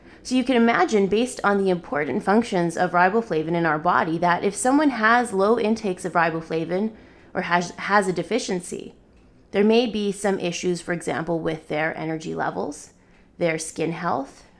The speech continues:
or even their ability to repair damage, D N A damage. Now, some signs of riboflavin deficiency, as published by Wilson in nineteen eighty-three, include low energy levels, low tolerance to exercise,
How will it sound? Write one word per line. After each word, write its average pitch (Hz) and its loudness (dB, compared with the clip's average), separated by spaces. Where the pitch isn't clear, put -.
or 196 2
even 202 2
their 190 2
ability 185 -2
to 180 -6
repair 170 -4
damage, - -8
D 185 -4
N 185 2
A 202 0
damage. - -10
Now, 202 2
some 247 2
signs 254 2
of 226 0
riboflavin 196 2
deficiency, 220 0
as 160 -2
published 196 0
by 175 4
Wilson 180 -2
in 175 2
nineteen 180 0
eighty-three, 165 -4
include 185 0
low 196 2
energy 165 -2
levels, 165 -6
low 196 4
tolerance 202 0
to - -4
exercise, 175 -6